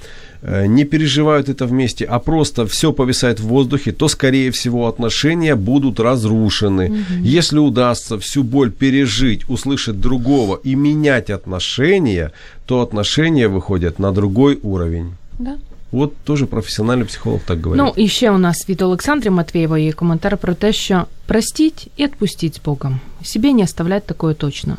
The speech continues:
Speaker 2: Я сама пройшла через такое і твердо уверена, що це нужно оставлять в прошлом і йти дальше в нове інтересне. Але так можна собі взяти глобус і по світу ходити до сімдесяти років, я так собі думаю.
Speaker 1: Да, но если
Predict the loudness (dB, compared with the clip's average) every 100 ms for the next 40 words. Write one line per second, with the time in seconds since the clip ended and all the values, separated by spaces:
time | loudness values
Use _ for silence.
0 | 0 0 2 2 2 0 -4 -2 -4 -2
1 | -4 -4 -2 0 0 0 -2 0 0 0
2 | 0 -2 -2 -2 0 2 0 0 -2 -2
3 | -4 -2 -2 -2 -2 -2 -4 -2 -2 -2
4 | 0 0 -2 -2 0 0 2 0 0 -2
5 | -2 -4 -2 0 2 2 0 2 2 2
6 | -2 -2 0 0 2 0 0 -4 -4 -6
7 | -6 -2 2 2 2 0 0 0 0 0
8 | -2 0 2 2 0 -4 -2 -4 -4 -4
9 | -4 -2 -2 0 -2 -2 0 -2 -2 -6
10 | -6 -10 -10 -6 -4 -2 -2 -2 -2 2
11 | 4 4 4 4 4 4 4 2 -4